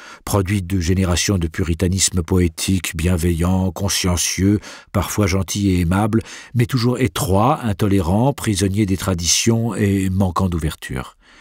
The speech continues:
West, qui était très jeune d'esprit malgré ses étonnantes connaissances scientifiques, avait peu de patience avec le bon docteur Halsley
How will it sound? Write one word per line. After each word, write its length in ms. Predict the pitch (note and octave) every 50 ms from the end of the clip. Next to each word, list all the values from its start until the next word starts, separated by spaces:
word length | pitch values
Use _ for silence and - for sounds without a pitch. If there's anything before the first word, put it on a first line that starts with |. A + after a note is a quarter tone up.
| - - - - - - - - - - _ _ _ _ _ _ -
West, 480 | G#2 C3+ E3 E3 - - - - A2
qui 160 | - - - A2
était 160 | F#2+ - G2
très 180 | - - A2
jeune 200 | F2 G2+ G2+ F#2+
d'esprit 400 | E2+ F#2 F2+ - - - - G2+
malgré 360 | F#2 F#2 E2+ E2 E2 F2+ G2+ F2+
ses 300 | - - E2 D2 D2 E2
étonnantes 420 | D#2 - F2 D#2 F#2 F2+ D#2+ -
connaissances 500 | - F2+ E2 E2+ - - - G2 F2+ -
scientifiques, 760 | - - - F2+ D#2+ - E2+ D#2+ - - B2+ - - - C#3 - - - - - - - -
avait 200 | - E2+ F2+ A#2
peu 220 | G#2 - - F3+ F3+
de 80 | D3+
patience 540 | - - C3 - - - D#3+ D#3+ D3 - -
avec 240 | G#2+ G2 G#2 - -
le 80 | A2
bon 180 | G2+ A2+ C3 C3
docteur 320 | A#2+ B2 - - B2+ A2
Halsley 520 | G2 A#2 A#2+ G#2 - - - G#2 G#2+ G#2